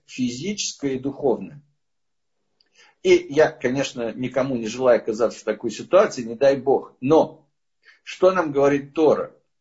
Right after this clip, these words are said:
Если вы будете готовы это сделать, то Творец говорит, вы уже это сделаете.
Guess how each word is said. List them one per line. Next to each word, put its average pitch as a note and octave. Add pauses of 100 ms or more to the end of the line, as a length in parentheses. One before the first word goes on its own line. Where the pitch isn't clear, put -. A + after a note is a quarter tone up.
(280)
Если E3+
вы C#3 (1040)
будете C#3+
готовы E3+
это G#2+
сделать, G#2 (1040)
то C3+
Творец D3
говорит, D3+
вы E3
уже D#3+
это A#2+
сделаете. A2